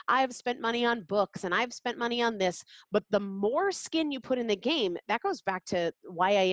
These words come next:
increased prices a year ago, because I knew that if it's not a financial risk,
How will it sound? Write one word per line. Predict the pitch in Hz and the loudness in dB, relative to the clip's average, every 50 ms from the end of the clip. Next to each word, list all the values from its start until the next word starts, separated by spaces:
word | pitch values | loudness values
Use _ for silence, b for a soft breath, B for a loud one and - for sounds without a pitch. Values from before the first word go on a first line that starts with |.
| 190 | 2
increased | 202 202 - - 190 185 - - | -2 -4 -8 -8 -8 -8 -6 -2
prices | - 196 311 370 - 480 427 254 | 0 0 0 2 2 0 0 2
a | 196 | 0
year | 180 165 170 165 156 160 | -2 0 -2 0 0 0
ago, | 160 160 170 156 147 143 147 B B B B B | 0 0 0 0 0 -2 -4 B B B B B
because | - 233 - 247 247 233 226 - - | -6 -2 2 4 4 4 2 2 2
I | - 214 247 285 285 | 4 4 4 4 2
knew | 269 240 220 226 302 381 359 208 170 147 - 175 220 240 b b b b b b b b b b b b b b | 0 -2 -2 -2 0 0 0 0 -2 -4 -4 -4 -4 -4 b b b b b b b b b b b b b b
that | 233 196 240 247 262 - | 2 4 4 4 4 4
if | 285 277 277 - - | 2 2 2 2 0
it's | 269 - - - 233 | -2 -2 -4 -6 -8
not | 233 226 233 247 247 262 277 311 359 381 - - - - - _ _ _ - | -6 -4 0 2 4 6 6 6 4 4 0 -4 -16 -18 -18 _ _ _ 0
a | 262 254 | 0 0
financial | - - - - 247 247 247 240 226 220 220 233 240 254 - - 254 240 214 196 175 _ _ _ _ | 0 0 0 2 2 2 2 0 2 4 4 4 4 2 -2 -4 -4 -4 -4 -4 -6 _ _ _ _
risk, | 175 175 165 165 180 196 143 - - - - - - - | -18 -16 -6 0 2 2 2 2 -2 -8 -12 -12 -10 -10